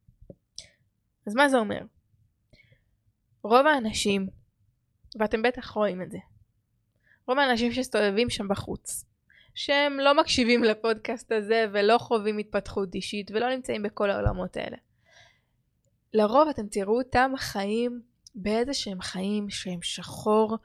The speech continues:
לבן. שהם עצובים, שהם מדוכדכים, שהם עובדים בעבודה שהם לא אוהבים, שהם נמצאים בזוגיות שלא עושה להם טוב,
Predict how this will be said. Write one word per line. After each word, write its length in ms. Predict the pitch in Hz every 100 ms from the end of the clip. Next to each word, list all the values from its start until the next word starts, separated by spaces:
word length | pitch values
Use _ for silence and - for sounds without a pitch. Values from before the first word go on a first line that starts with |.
| - - _
לבן. 580 | 196 185 170 208 233 180 - _ _ _ _ _ _ _ _ - _
שהם 420 | - - 233 233
עצובים, 960 | 226 - - 226 196 220 277 240 190 190
שהם 320 | - 220 220
מדוכדכים, 800 | 220 208 220 208 208 - 277 247
שהם 240 | - 214
עובדים 380 | 214 202 196 262
בעבודה 420 | 311 285 240 254
שהם 300 | 254 240 220
לא 300 | 226 254 285
אוהבים, 380 | 247 214 247 254
שהם 220 | - 220
נמצאים 380 | 214 208 208 220
בזוגיות 440 | 285 294 247 277 -
שלא 360 | 214 202 220
עושה 280 | 294 285 269
להם 220 | 269 262 -
טוב, 320 | 254 240